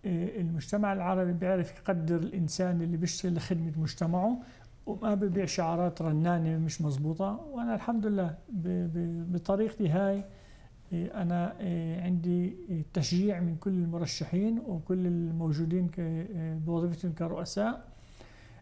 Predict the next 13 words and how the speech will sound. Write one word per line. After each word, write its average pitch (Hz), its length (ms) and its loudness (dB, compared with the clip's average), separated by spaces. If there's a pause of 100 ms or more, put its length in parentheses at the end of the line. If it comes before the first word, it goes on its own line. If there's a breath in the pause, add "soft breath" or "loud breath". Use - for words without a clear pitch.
(180)
إيه، 180 340 0
حكيت 226 400 -4
عن 208 240 2
كفر 196 300 0
مندا 202 260 2
وكفر 185 280 -2
كنا 220 260 0
كمثال. 156 580 2 (760 loud breath)
هناك 220 280 2
كان 214 260 2 (480)
بكل 196 360 0
بلد 220 280 2
مشروعين 208 840 0